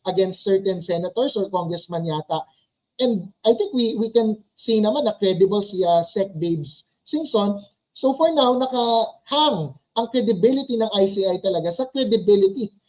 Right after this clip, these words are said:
nung tatlong commissioners. If, if we believe them and trust them to be, uh, to have integrity, to have, um, the right mindset,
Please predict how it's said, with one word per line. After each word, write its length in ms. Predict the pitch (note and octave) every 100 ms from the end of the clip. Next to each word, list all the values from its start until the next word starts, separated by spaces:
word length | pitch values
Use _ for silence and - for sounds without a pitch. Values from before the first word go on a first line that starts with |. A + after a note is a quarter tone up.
| _
nung 240 | G#3 B3 A#3+
tatlong 360 | A#3+ A#3 A3+
commissioners. 680 | A3+ G3+ F#3+ G3 G#3 F#3+ -
If, 160 | G#3 -
if 200 | G#3 G#3
we 120 | G#3
believe 360 | E3+ F#3+ C4 A#3
them 240 | A#3 A#3 - _ _ -
and 200 | G3+ G3+
trust 240 | C4 -
them 160 | A#3+ A3+
to 80 | G3
be, 360 | G3 F#3+ F3+ _ _ -
uh, 200 | F3+ - _ _ -
to 80 | F#3+
have 160 | F#3+ G3
integrity, 720 | F#3 B3 G#3 C#4 C4 A#3+ - _ _ _ -
to 40 | G#3+ G3 F#3
have, 360 | F#3+ F#3 D3+ -
um, 560 | F3+ E3+ E3 D#3+ D#3 - _ _ _
the 160 | D#3 G3
right 320 | G#3 A#3 A3+ _ _ _ -
mindset, 600 | G#3+ C#4+ - G3 G3